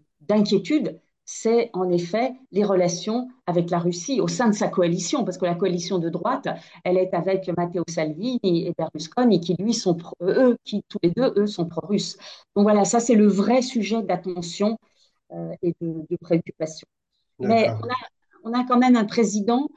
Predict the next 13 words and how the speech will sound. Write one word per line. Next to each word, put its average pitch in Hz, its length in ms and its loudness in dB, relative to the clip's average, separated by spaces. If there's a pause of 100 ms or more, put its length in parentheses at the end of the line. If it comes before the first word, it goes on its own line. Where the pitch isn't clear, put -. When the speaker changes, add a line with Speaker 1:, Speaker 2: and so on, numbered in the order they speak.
(260)
Speaker 1:
euh, 190 180 2 (100)
qui, 240 320 -2
bien 240 200 2
qu'il 208 220 0
n'ait 202 160 2
pas 214 140 -4
tous 214 160 -10
les 185 140 -2
pouvoirs 214 720 -2
que 190 80 0 (100)
peut 208 340 -2
avoir, 175 520 -2
euh, 147 360 0